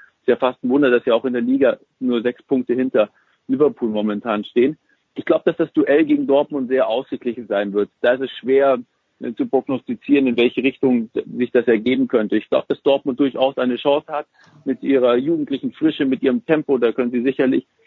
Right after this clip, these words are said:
auch bei der Abwehr von, von Tottenham einiges bewirken. Interessant wird halt sein, wie Tottenham jetzt vielleicht gegenüber Dortmund die Erfahrung ausspielen kann, weil in den vergangenen Jahren ist Tottenham selbst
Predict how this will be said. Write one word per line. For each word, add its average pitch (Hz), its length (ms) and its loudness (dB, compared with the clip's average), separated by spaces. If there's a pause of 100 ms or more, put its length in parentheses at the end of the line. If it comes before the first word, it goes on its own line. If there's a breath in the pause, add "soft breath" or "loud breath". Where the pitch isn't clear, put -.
(160 soft breath)
auch 123 200 -4
bei 127 140 4
der 110 140 2
Abwehr 127 480 0 (240)
von, 123 280 -4
von 123 180 -4
Tottenham 135 460 -2
einiges 131 420 0 (720)
bewirken. 156 760 -2
Interessant 147 500 0
wird 147 140 -2
halt 135 180 2
sein, 135 280 2
wie 135 120 -6
Tottenham 139 460 -4
jetzt 131 200 -4
vielleicht 135 320 -2
gegenüber 135 300 -4
Dortmund 127 480 0
die 123 80 -6
Erfahrung 123 500 0
ausspielen 110 460 -6
kann, 107 300 -10
weil 107 120 2
in 117 60 0
den 120 100 -4
vergangenen 123 440 0
Jahren 120 200 0
ist - 160 -20
Tottenham 117 380 -2
selbst 117 340 2